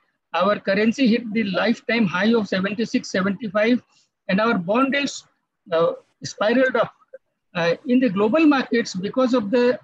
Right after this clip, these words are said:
losses and because of the margin requirement, there was a huge sell-off,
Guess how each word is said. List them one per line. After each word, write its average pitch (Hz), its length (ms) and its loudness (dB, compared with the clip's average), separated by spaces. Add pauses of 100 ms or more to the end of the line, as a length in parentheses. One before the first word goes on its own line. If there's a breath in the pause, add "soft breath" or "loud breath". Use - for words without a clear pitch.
(180)
losses 185 540 -2
and 202 240 -4
because 240 300 -2
of 214 120 -2
the 226 100 2
margin 196 340 2
requirement, 202 560 0 (500)
there 208 100 -4
was 233 160 0
a 233 80 2
huge 220 280 0
sell-off, 254 500 0